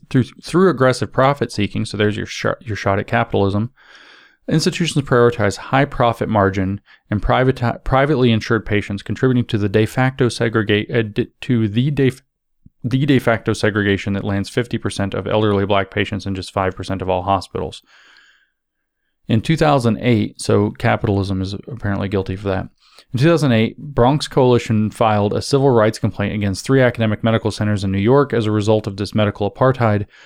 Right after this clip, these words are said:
although no me-, no remedial action, no remedial action resulted, and the problem persists largely unchallenged. Well, no remedial action resulted, so maybe the, the problem isn't what you said it was.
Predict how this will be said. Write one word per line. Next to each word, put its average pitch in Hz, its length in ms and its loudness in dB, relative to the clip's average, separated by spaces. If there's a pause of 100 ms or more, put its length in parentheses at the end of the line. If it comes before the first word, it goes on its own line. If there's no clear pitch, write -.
(160)
although 113 220 4
no 110 160 4
me-, 117 260 4
no 127 180 4
remedial 117 500 6
action, 104 540 -2
no 143 360 0
remedial 113 480 -2
action 104 340 -8
resulted, 98 540 -2
and - 460 -10
the - 40 2
problem 120 320 0
persists - 440 -2
largely 101 380 0
unchallenged. 95 500 -2
Well, 101 220 -2
no 104 280 0
remedial 101 420 0
action 95 420 -4
resulted, 104 480 -2
so 95 140 -6
maybe 123 400 0
the, 104 400 -2
the - 80 -14
problem 101 380 -2
isn't 98 180 -4
what 98 160 -10
you - 60 -14
said 117 200 2
it 101 100 0
was. 98 280 -6